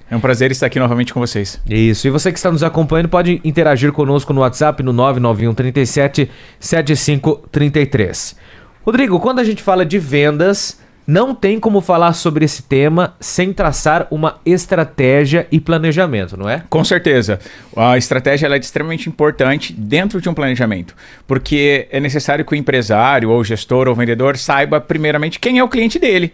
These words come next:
Speaker 1: Porque muitas vezes o pensamento é, "Eu vou criar um produto ou um serviço e vou vender pra todo mundo."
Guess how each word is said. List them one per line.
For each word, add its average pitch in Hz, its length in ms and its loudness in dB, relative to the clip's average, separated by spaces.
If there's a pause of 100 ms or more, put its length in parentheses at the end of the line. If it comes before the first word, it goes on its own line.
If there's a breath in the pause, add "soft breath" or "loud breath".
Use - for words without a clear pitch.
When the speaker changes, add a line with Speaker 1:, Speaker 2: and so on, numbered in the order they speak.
(420 loud breath)
Speaker 1:
Porque 165 200 0
muitas 175 380 0
vezes 190 360 2
o 185 60 -4
pensamento 185 520 0
é, 185 100 4
"Eu 160 40 0
vou 226 120 -2
criar 190 280 2
um 170 80 2
produto 156 500 2
ou 156 80 2
um 143 60 -2
serviço 151 580 -2 (320 loud breath)
e 190 60 -2
vou 202 180 2
vender 196 300 0
pra 196 160 0
todo 240 340 0
mundo." 135 400 2